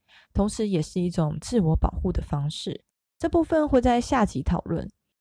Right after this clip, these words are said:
如果有任何想法，或是想收听的主题，欢迎留言或私讯给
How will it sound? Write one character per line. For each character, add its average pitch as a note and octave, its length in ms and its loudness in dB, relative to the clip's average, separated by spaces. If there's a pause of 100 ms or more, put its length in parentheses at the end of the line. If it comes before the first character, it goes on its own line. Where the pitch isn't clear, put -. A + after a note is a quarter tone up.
(240)
如 A3+ 120 2
果 G#3 320 4
有 F3 260 0
任 A#3+ 160 -2
何 F#3 140 -2
想 E3+ 260 -4
法， - 180 -6 (160)
或 F3+ 160 -2
是 E3+ 240 -2
想 - 280 -4
收 G3+ 200 0
听 A#3+ 160 -2
的 A#3+ 120 2
主 - 180 -2
题， - 420 -6 (140)
欢 D4+ 160 0
迎 B3 100 -2
留 F#3+ 200 2
言 F#3 240 0
或 F#3+ 240 -2
私 A3+ 240 -8
讯 A#3 240 -6
给 - 160 -6